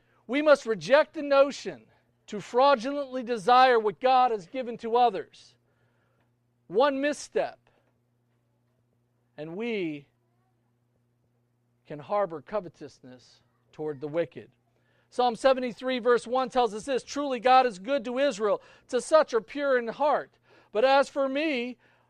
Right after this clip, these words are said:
my feet almost stumbled. My steps had nearly slipped, for I was envious of the boastful when I saw the prosperity of the wicked."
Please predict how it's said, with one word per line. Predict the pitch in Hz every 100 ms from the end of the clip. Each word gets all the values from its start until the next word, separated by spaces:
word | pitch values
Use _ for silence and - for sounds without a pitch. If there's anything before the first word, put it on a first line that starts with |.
| _ _ _
my | 196 233
feet | 226 285 285 220 _
almost | 233 311 277 254 -
stumbled. | - 285 294 175 131 -
My | 202 233
steps | - 330 302 202 - -
had | 214
nearly | 214 285 269 254
slipped, | - - 285 247 _ _ _ -
for | 208
I | 254 269
was | 254 208
envious | 277 269 233 202 -
of | - 185
the | 214
boastful | 240 254 - 190
when | 180 208
I | 226
saw | - 285 262
the | 214
prosperity | - 233 233 - 269 262 220 214
of | 220
the | 226
wicked." | 240 254 196 147